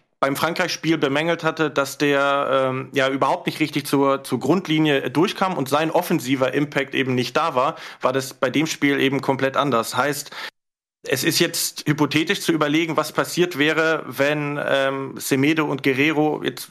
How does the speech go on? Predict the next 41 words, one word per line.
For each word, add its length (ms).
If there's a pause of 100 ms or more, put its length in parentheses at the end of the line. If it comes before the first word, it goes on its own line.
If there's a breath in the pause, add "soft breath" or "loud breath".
(140)
stärker 360
den 160
Fokus 600
auf 160
die 100
Außen 300
gelegt 320
hätten, 260
dann 320 (340 loud breath)
wär's 300
vielleicht 400
im 120
Zentrum, 720
ähm, 640
mehr 280
Platz 300
gewesen 420
für, 340
für 300
Havertz 340
und 140
Co. 240 (180 loud breath)
Aber 180
selbst 300
da 220
konnte 260
sich 160
die 80
deutsche 320
Mannschaft 320
ja 80
ein 20
bisschen 260
durchkombinieren, 640
aber 200
Tobi 300
hat 140
schon 100
richtig 340
gesagt, 360
also, 300